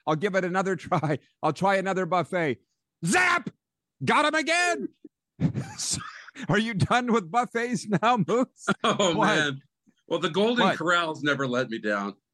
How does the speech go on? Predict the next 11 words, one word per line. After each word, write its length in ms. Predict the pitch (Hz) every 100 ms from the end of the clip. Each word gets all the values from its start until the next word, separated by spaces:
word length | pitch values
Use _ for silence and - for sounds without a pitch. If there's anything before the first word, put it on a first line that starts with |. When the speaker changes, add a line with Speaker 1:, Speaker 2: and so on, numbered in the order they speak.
| _
Speaker 1:
Ne-, 100 | 165
Speaker 2:
So 200 | 233 -
Speaker 1:
never 260 | 214 220 220
will. 380 | 240 262 147 - _ _
Speaker 2:
It 180 | 135 143
never 260 | 156 143 131
will. 300 | 131 110 - _
But 140 | - 156
can 160 | 196
you 140 | 226 254
imagine, 640 | 202 165 156 143 175 175